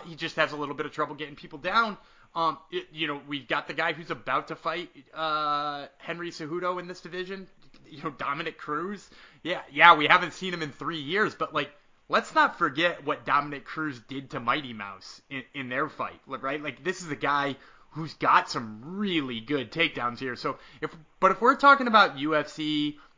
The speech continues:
and we're talking about, uh, the complete game, Henry Cejudo's sub game is not Aljamain Sterling's sub game, right? To me, the difference between what those two can do wrestling-wise, it's there,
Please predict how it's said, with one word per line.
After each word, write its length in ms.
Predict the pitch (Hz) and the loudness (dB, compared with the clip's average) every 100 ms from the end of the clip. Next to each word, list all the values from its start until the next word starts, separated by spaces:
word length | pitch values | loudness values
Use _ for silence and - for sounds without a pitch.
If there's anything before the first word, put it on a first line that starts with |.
| _ | _
and 140 | 139 131 | -4 -2
we're 80 | |
talking 480 | 135 156 165 - 185 | 0 8 8 8 -2
about, 460 | 151 143 135 123 - - - _ _ _ | 4 6 6 4 -6 -20 -20 _ _ _
uh, 80 | 135 135 | -14 2
the 120 | 139 | 4
complete 600 | - 151 131 - 175 175 | 4 0 -2 -4 -4 -4
game, 440 | 143 147 127 110 107 - _ _ _ _ | -2 0 0 -4 -8 -16 _ _ _ _
Henry 400 | - 240 285 233 | 8 8 10 6
Cejudo's 560 | - 143 160 147 135 | 4 2 4 6 4
sub 260 | - 135 117 | 4 4 4
game 200 | 123 113 | 0 -4
is 220 | 110 104 95 | -4 -6 -14
not 380 | 104 107 117 117 | 0 10 10 10
Aljamain 520 | 131 117 110 113 104 | 4 4 2 -6 -8
Sterling's 400 | 101 117 98 95 | -6 -6 -6 -10
sub 180 | - 101 | -12 -12
game, 200 | - 87 - | -12 -18 -2
right? 200 | 127 131 - - - | 2 2 0 -16 -6
To 140 | 170 | -2
me, 320 | 156 165 202 233 | -2 2 2 4
the 140 | 170 | 4
difference 420 | 117 160 202 196 | 6 6 6 0
between 500 | - 175 170 175 151 | -4 -6 -4 -4 -2
what 200 | 123 151 | 0 2
those 280 | 175 175 - | 2 0 -2
two 260 | - 180 160 | -6 -6 -6
can 240 | - 135 | -6 -8
do 220 | 113 131 147 | -4 -2 -2
wrestling-wise, 1120 | 117 110 113 - 160 175 170 185 190 208 - - - _ _ _ _ _ - - | -2 -2 -2 -2 -6 -4 2 4 4 2 -4 -18 -20 _ _ _ _ _ -12 -2
it's 200 | - - | -2 6
there, 400 | 202 143 117 | 10 10 8